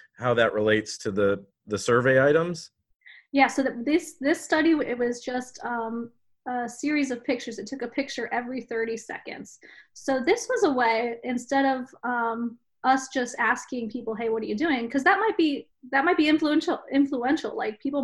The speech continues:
Speaker 2: might think they're, you know, they're experiencing a certain type of situation, and then when everybody else in that situation is seeing it a completely different way. Um, so that actually helped us get an objective view of what's going on in that situation and, and kind of how the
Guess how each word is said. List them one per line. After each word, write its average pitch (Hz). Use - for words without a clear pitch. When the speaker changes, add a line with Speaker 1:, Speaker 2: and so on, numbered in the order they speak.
Speaker 2:
might 233
think 277
they're, 240
you 262
know, 226
they're 233
experiencing 233
a 226
certain 233
type 240
of 220
situation, 233
and 233
then 220
when 226
everybody 233
else 285
in 247
that 240
situation 226
is 214
seeing 226
it 220
a 214
completely 220
different 214
way. 226
Um, 247
so 233
that 320
actually 302
helped 277
us 254
get 277
an 262
objective 247
view 214
of 233
what's 247
going 233
on 226
in 233
that 208
situation 214
and, 220
and 226
kind 226
of 220
how 226
the 220